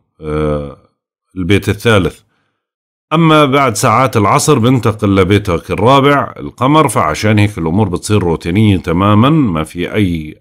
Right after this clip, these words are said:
أي شيء لا إيجابي ولا سلبي على المستوى البيت الرابع. ممكن إنه شوي يكون في نوع من أنواع إدخال تعديلات مطلوبة على مسكنكم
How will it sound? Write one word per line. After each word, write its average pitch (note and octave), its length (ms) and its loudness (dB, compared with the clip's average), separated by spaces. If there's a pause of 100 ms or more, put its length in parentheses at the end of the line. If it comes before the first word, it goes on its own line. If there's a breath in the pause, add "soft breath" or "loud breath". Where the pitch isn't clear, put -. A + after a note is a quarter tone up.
أي F#2 240 -4
شيء A#2 440 -2
لا G2 100 -4
إيجابي G2 480 2
ولا G2+ 260 2
سلبي A2 440 2
على E2+ 200 -2
المستوى F#2 420 -2
البيت E2+ 260 -2
الرابع. D#2+ 460 -2 (1120)
ممكن G2+ 440 0
إنه F2+ 520 -2 (120)
شوي G2+ 320 -2
يكون F#2 340 -2
في F2+ 260 -2
نوع F#2 160 -2
من F2 140 -2
أنواع F2+ 600 -2
إدخال F#2 380 -4
تعديلات E2+ 760 -2
مطلوبة G2 400 -4
على D#2 180 -2
مسكنكم B2+ 800 -2